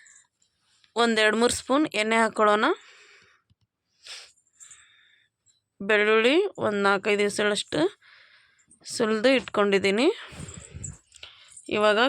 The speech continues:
ಕಡಲೆ ಬೀಜ ಹಾಕ್ಬಿಟ್ಟು ಸ್ವಲ್ಪ ಬ್ರೌನ್ ಕಲರ್ ಬರೋವರೆಗೂ ಎಣ್ಣೆಲಿ ಹುರ್ಕೊಂಬಿಟ್ಟು ಎತ್ತಿಟ್ಕೊಳ್ಳೋಣ ಒಂದು ಪ್ಲೇಟ್ಗೆ. ನೋಡ್ರಿ, ಈ ಥರ ಬ್ರೌನ್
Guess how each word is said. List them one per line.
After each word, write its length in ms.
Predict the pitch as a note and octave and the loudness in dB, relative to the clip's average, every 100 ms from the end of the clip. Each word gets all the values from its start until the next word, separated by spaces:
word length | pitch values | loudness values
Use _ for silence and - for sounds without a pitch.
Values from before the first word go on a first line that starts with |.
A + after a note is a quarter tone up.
| C#4 | 0
ಕಡಲೆ 240 | G#3+ G#3 G#3+ | -2 0 -2
ಬೀಜ 180 | G#3+ G#3 | 0 0
ಹಾಕ್ಬಿಟ್ಟು 440 | G#3 - G#3 G3 C#4+ A#4 - _ _ _ _ _ _ - - - - - - - _ _ - - | -2 -2 -6 0 2 2 -4 _ _ _ _ _ _ -20 -20 -20 -20 -20 -20 -20 _ _ -16 -2
ಸ್ವಲ್ಪ 320 | G#3+ G3+ A#3 B3 G3+ | 0 0 -2 -2 0
ಬ್ರೌನ್ 260 | G3+ G#3+ G#3 | 0 -2 -2
ಕಲರ್ 260 | G#3 G#3+ G3+ G3+ | 0 0 2 2
ಬರೋವರೆಗೂ 560 | G3+ G#3 G#3 G3 C4 G#4 - - - - - G#3 | 4 2 2 -2 -2 -4 -6 -20 -20 -18 -6 -4
ಎಣ್ಣೆಲಿ 340 | G3+ G#3+ A3+ | -2 0 0
ಹುರ್ಕೊಂಬಿಟ್ಟು 580 | G3+ - G3+ G3+ F#3+ A#3 E4 A#4+ _ - _ _ _ _ _ _ _ _ _ - G#3 | 0 -2 -4 -4 -2 2 2 -2 _ -20 _ _ _ _ _ _ _ _ _ -8 -6
ಎತ್ತಿಟ್ಕೊಳ್ಳೋಣ 640 | G3 A3 - - G3+ G3+ F#3+ | -4 -6 -6 -2 0 2 2
ಒಂದು 120 | F#3+ F#3+ | 0 -2
ಪ್ಲೇಟ್ಗೆ. 420 | G3 G3 - - C4 G#4+ - - - _ _ _ _ _ _ _ _ _ _ - | -2 -2 -2 -2 0 -2 -4 -20 -20 _ _ _ _ _ _ _ _ _ _ -6
ನೋಡ್ರಿ, 300 | G#3+ G3+ G3+ G3 | -2 -2 -4 -2
ಈ 20 | |
ಥರ 100 | A3 A3 G3+ | 0 0 0
ಬ್ರೌನ್ 280 | G3+ G3 | 2 2